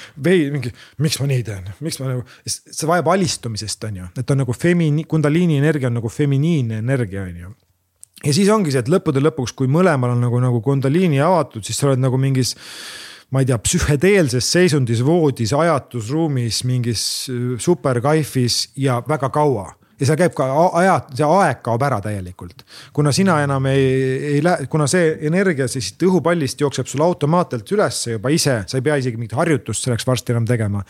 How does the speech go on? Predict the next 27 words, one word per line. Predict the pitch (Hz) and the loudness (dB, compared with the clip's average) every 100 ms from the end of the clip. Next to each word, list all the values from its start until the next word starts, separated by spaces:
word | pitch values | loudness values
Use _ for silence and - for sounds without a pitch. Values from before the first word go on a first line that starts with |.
| - - | -14 -18
Sest | - 180 | -2 2
alguses | 202 151 127 135 | 4 4 0 -2
sa | |
pead | 127 | -4
tegema | - 151 135 143 | 0 0 2 2
voodis, | 151 110 107 | 2 0 -2
nagu | 127 120 | -2 0
hakkab | 131 131 123 | 0 0 -2
see | 135 | 0
õhupall | 165 139 131 | 2 2 0
täis | 180 170 | 0 0
saama, | 143 135 | 0 -2
sa | 117 | 0
pead | 147 131 - - - - - - - - 175 | 0 -2 -6 -8 -8 -10 -12 -16 -20 -4 -2
tegema | 160 151 | 2 0
mingeid | 139 147 143 | 0 0 2
harjutusi, | 180 165 - 127 123 | 2 2 -2 -4 -4
mis | 127 139 | -4 -4
on | 131 - - - | -4 -6 -16 -8
hingamisharjutused | 180 208 240 170 151 139 151 143 - 135 127 | 0 0 2 0 0 0 2 0 0 -2 0
või | 170 | 0
kõige | 156 185 170 | 2 2 2
lihtsamal | 185 - 139 135 127 | 2 0 -2 0 2
viisil, | 180 - 131 127 | 2 2 0 -2
sa | 139 | 0
pead | 131 127 | 0 2
viima | 190 165 | 2 2